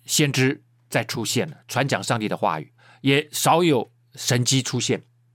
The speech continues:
所以耶稣这一次的大神迹，立刻人就让人想到了旧约时候的 Elijah 哈，以利沙。因为以利沙呢，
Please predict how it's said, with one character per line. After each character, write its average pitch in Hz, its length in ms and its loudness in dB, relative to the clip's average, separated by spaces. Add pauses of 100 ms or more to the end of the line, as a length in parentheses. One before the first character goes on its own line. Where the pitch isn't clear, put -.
(360)
所 196 120 2
以 202 120 0
耶 240 120 6
稣 226 220 2
这 233 140 2
一 190 100 0
次 196 160 2
的 151 80 2
大 123 180 0
神 - 200 0
迹， 165 100 2
立 262 160 4
刻 247 100 2
人 202 160 2
就 190 140 2
让 180 160 4
人 156 80 2
想 123 180 -2
到 143 120 2
了 127 80 0
旧 143 240 2
约 135 120 4
时 127 160 -2
候 120 160 0
的 98 200 -2 (260)
Elijah 117 640 0
哈， 90 180 -8 (140)
以 110 160 -6
利 135 160 4
沙。 107 320 0 (300)
因 196 100 0
为 220 100 4
以 165 120 2
利 220 180 4
沙 185 240 2
呢， 170 180 0